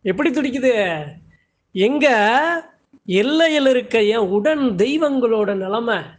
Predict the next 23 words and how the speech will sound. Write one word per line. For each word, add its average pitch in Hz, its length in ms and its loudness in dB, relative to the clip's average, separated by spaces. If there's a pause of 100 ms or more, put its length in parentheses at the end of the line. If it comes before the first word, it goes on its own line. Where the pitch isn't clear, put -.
(520)
என் 208 200 0
பிள்ளைகளோட 254 680 2
நிலைமை, 220 440 -2 (640)
என் 285 280 0 (100)
அண்ணன் 254 420 -2
தம்பிகளோட 214 580 0
நிலைமை, 208 400 -4 (260)
என் 214 260 -4
மாமை 269 380 0
மைத்தினரோட 220 680 0
நிலைமை 196 440 -2 (880)
இப்படி 185 300 -2 (100)
இருக்கே, 285 360 0 (120)
இப்படி 240 340 -2
ஆயிருச்சேன்னு 262 840 0
அந்த 202 120 -6
தெய்வம் 214 420 0
துடியா 240 420 0 (360)
துடிக்குதுங்க. 190 580 -6 (680)
துடியா 247 380 0 (220)
துடிச்சது 254 540 -2
மட்டும் 214 420 0
அல்லாம 226 480 0